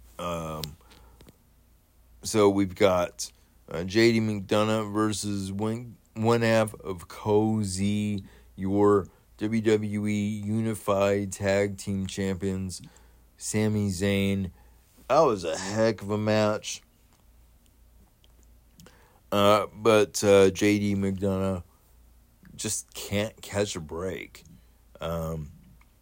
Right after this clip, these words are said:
Chad Gable, uh, versus, uh, Vinci,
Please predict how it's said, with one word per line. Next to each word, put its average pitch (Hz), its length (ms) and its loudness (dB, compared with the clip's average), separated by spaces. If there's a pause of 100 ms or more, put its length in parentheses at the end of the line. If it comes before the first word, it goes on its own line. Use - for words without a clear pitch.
(1900)
Chad 104 320 0
Gable, 90 460 0 (600)
uh, 90 220 -4
versus, 92 880 -6 (480)
uh, 90 560 -2 (340)
Vinci, 101 640 -2